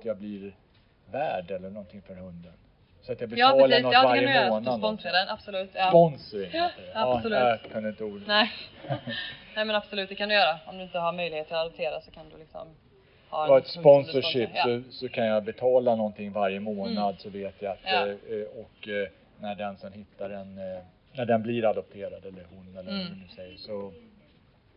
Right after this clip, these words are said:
Speaker 1: så meddelar den det och då har den hittat ett
Speaker 2: Ja,
Speaker 1: hem.
Speaker 2: precis.
Speaker 1: Så att det finns många sätt man kan
Speaker 2: Ja.
Speaker 1: hjälpa till på, även om man inte kan ta
Speaker 2: Ja, ja,
Speaker 1: ett djur
Speaker 2: absolut.
Speaker 1: eller man, eh, kan vara här på plats heller
Speaker 2: Eller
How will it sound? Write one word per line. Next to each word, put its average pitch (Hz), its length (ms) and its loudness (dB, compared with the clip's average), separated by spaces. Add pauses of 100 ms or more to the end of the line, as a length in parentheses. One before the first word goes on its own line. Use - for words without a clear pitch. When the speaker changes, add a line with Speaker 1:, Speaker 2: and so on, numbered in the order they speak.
(800)
Speaker 1:
så 110 60 -20
meddelar 95 400 -6
den 92 80 -10
det 98 120 -10
och 98 60 -8
då 101 120 -6
har 98 120 -2
den 92 100 -8
hittat 95 340 -12
ett - 100 -18
Speaker 2:
Ja, 185 120 0
Speaker 1:
hem. 156 200 -4
Speaker 2:
precis. 170 320 -10 (460)
Speaker 1:
Så 120 60 -6
att 117 60 -8
det 131 80 -6
finns 127 180 -6
många 151 400 4
sätt - 320 0
man 107 160 -4
kan 107 120 -4
Speaker 2:
Ja. 107 120 4
Speaker 1:
hjälpa 110 220 2
till 123 220 -4
på, 107 260 -2
även 110 300 2
om 107 100 -4
man 104 160 -4
inte 101 380 -8 (320)
kan 101 300 -8
ta 123 360 4 (220)
Speaker 2:
Ja, 202 160 0
ja, 165 260 0
Speaker 1:
ett 104 80 -4
djur 98 100 -4
Speaker 2:
absolut. 101 180 -4
Speaker 1:
eller 104 260 -2
man, 98 500 -10
eh, 92 60 -12 (440)
kan 101 140 -10
vara 101 180 -8
här 98 100 -6
på - 100 -16
plats - 440 -10
heller 185 240 -8
Speaker 2:
Eller 98 200 -2